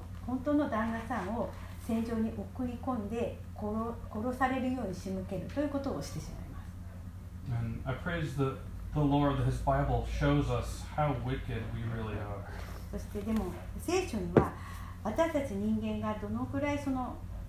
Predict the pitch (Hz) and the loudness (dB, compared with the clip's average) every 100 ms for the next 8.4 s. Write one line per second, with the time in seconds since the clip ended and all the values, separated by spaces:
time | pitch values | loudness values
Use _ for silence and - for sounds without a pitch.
0 | - 180 165 185 214 - 254 254 269 277 | -6 -4 -2 -2 0 2 2 4 4 2
1 | - 185 - 170 - - - - - 370 | 2 0 -2 -4 -6 -6 -6 -6 0 4
2 | 302 - - 247 - 190 185 151 - - | 4 2 -2 -2 -2 -4 -4 -4 -4 -4
3 | - - - - 123 - 120 110 - - | -4 -4 -6 -2 -2 0 0 -2 -6 -8
4 | - - - 135 127 131 117 123 123 120 | -8 -8 -4 -2 0 0 0 2 2 2
5 | 123 - 117 131 127 - 107 - 120 - | -2 -6 -4 0 0 -2 -6 -4 -4 0
6 | 123 117 110 113 117 135 120 - - - | 0 2 0 0 0 0 -2 -2 -6 -6
7 | - - - - 139 117 120 113 110 113 | -6 -6 -6 0 0 0 -2 -2 -2 -4
8 | 101 107 110 107 | -2 0 0 0